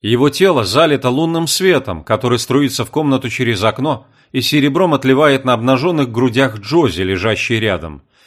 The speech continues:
И эти ее груди, даже в столь мимолетном фатальном видении,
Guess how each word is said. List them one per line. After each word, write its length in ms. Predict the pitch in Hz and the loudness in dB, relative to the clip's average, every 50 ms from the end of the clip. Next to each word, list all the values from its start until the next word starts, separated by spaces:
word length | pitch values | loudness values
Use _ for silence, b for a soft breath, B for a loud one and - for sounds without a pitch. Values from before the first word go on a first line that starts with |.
| b b b b b | b b b b b
И 140 | 131 131 151 | 0 2 4
эти 240 | 165 151 - - 143 | 2 2 2 0 0
ее 420 | 147 147 147 147 143 143 151 143 | 0 0 0 -2 0 0 0 0
груди, 480 | 135 170 220 208 131 104 95 76 - - | 2 0 0 0 -2 -2 -4 -6 -6 -6
даже 300 | 98 107 120 107 120 127 | -4 -2 -2 0 0 -2
в 60 | - | -4
столь 200 | - - 151 143 139 | -2 0 2 2 2
мимолетном 520 | 147 147 151 151 156 156 135 135 143 139 | 2 2 2 0 0 0 0 -2 -2 -2
фатальном 500 | - 151 135 - 156 151 147 151 151 147 | 0 -2 0 2 2 2 2 0 -2 -2
видении, 580 | 160 180 151 139 139 113 95 90 87 82 71 | -4 -4 -2 0 0 0 0 0 -4 -6 -10